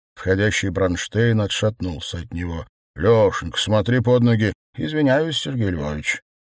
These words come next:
Оля сложила вместе три разворота, протянула. "Сергей Львович". "Ага". Бронштейн поднёс лист к глазам. "Ох ты! Это что ж так глухо встало?" "А что вы хотели?"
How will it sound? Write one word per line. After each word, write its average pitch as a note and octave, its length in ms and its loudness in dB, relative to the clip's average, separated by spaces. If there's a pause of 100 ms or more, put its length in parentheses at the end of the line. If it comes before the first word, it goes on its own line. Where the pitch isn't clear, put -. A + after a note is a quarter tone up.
(180)
Оля C3+ 320 2
сложила A2 540 2
вместе G2 540 -2
три F#2 240 -4
разворота, E2+ 600 -2
протянула. F2+ 580 -6
"Сергей F#2+ 440 0
Львович". G#2 680 2 (400)
"Ага". A2+ 840 2 (460)
Бронштейн G2 720 0
поднёс F#2+ 480 -2
лист F2 320 -8
к D#2+ 100 -12
глазам. E2+ 540 -6
"Ох C#3+ 360 -6
ты! C#2+ 460 -8 (400)
Это A2 160 4
что D3+ 300 4
ж B2+ 80 0
так D3 200 2
глухо C3+ 460 2
встало?" G2+ 640 4 (420)
"А F#3+ 220 2
что D#3+ 220 0
вы A#2+ 100 4
хотели?" F2+ 500 -4